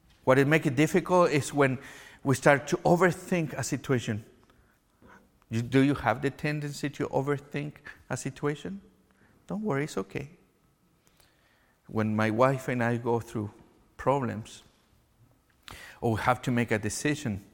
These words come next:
we are like professionals and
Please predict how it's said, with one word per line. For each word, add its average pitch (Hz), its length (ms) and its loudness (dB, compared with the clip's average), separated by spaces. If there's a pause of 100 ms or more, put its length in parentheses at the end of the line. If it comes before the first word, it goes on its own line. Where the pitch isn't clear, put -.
(1500)
we 131 220 6
are 127 100 8
like 107 200 2 (420)
professionals - 880 -4 (840)
and 110 180 -2